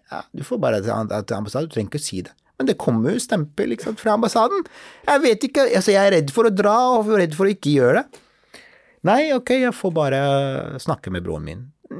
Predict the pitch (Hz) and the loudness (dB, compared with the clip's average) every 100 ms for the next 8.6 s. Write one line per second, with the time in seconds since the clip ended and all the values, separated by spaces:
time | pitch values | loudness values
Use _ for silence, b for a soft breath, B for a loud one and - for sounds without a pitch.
0 | 214 320 214 170 180 190 175 139 131 117 | -8 0 2 2 0 0 0 0 -2 -2
1 | 117 131 - 139 139 139 - - 147 156 | -2 -4 -4 -4 -4 -4 -8 -10 -12 -14
2 | 156 - 139 135 143 131 139 135 147 151 | -16 -16 -18 -2 0 2 0 -2 -4 -6
3 | - 208 226 - - 143 139 - 127 123 | -6 -6 -6 -8 -6 -4 -4 -4 -4 -4
4 | 127 98 - 95 101 - - - - _ | -6 -4 -4 -4 -4 -6 -10 -10 -20 _
5 | _ _ - _ _ _ _ - - 143 | _ _ -20 _ _ _ _ -20 -6 -2
6 | 170 151 131 110 - _ _ _ _ 220 | -2 0 -4 -4 -12 _ _ _ _ 0
7 | 147 202 - 208 214 160 101 78 98 92 | 0 -2 -2 0 0 2 0 -2 -4 -4
8 | 95 98 95 117 143 202 | -2 -4 -2 -2 -2 -4